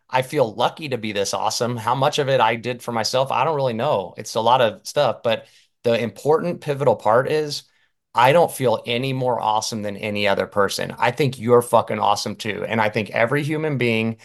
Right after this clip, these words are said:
is fucking amazing, even if they're not presenting that way today. They have unique gifts and abilities and untapped potential.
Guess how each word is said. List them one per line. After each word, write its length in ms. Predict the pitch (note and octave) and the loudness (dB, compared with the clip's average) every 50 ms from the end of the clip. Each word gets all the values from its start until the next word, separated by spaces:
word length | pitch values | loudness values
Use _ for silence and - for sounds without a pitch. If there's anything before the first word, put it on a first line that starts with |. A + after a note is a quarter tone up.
| - - - _ _ _ | -20 -20 -20 _ _ _
is 220 | - A#2+ A#2+ A#2 | 0 2 2 2
fucking 420 | - - - B2+ A#2+ - D#3 D3 D3+ | 2 4 4 4 4 4 2 2 2
amazing, 500 | D3+ C#3+ B2+ B2 A#2+ A2+ B2 A#2 A#2 A#2 | 4 4 4 4 2 2 2 2 0 0
even 260 | - C3 B2+ D3 D#3 | 0 -2 -2 0 -2
if 100 | D#3 C3+ | 0 0
they're 100 | D3+ D3 | 2 4
not 220 | D3+ D3+ D3+ D3+ - | 4 4 2 2 0
presenting 560 | D#3 C#3+ C3+ - C#3+ C3+ C3+ C3+ C#3 A#2+ A2+ | -4 -2 0 2 2 2 2 0 -2 -2 -2
that 180 | G#2+ G2 G2+ | -2 -2 0
way 180 | G2+ G#2 G2+ G2+ | 0 0 0 -2
today. 500 | - - G#2+ G#2 G2+ G2 F#2+ F#2 F#2+ - _ - _ _ _ _ _ - | -2 -6 -4 -2 -2 0 -2 -2 -6 -10 _ -20 _ _ _ _ _ -2
They 160 | - B2+ B2 A#2+ | 2 2 2 4
have 340 | B2 B2 A2 G2+ G2 F#2+ | 4 4 4 2 0 -4
unique 420 | G#2 G#2 G2+ G2+ A2+ B2+ - - - | -8 -6 -6 -4 -4 -6 -6 -6 -2
gifts 300 | - C3 C3 C3+ - - | 2 2 2 2 2 2
and 100 | C#3+ C#3 | 0 0
abilities 760 | B2+ A2 A2+ A2 G#2+ A2 A2+ A2+ A2+ A2+ A2+ A2+ G#2+ - - - - - _ _ | 2 2 4 4 4 4 2 2 0 -2 -2 -4 -4 -6 -8 -12 -18 -20 _ _
and 320 | - A#2 A#2 A2 G#2+ G#2+ G2+ | 0 2 2 2 2 0 2
untapped 600 | - A#2 C3+ D#3+ - - D#3+ C#3 D3+ D3+ - - | 2 2 2 0 0 0 2 2 2 2 0 -2
potential. 720 | D#3 C3+ - B2+ A2+ A2+ - - A#2 A2 A2 A2+ A2+ - | -4 -2 0 0 0 0 0 2 2 4 4 2 0 -4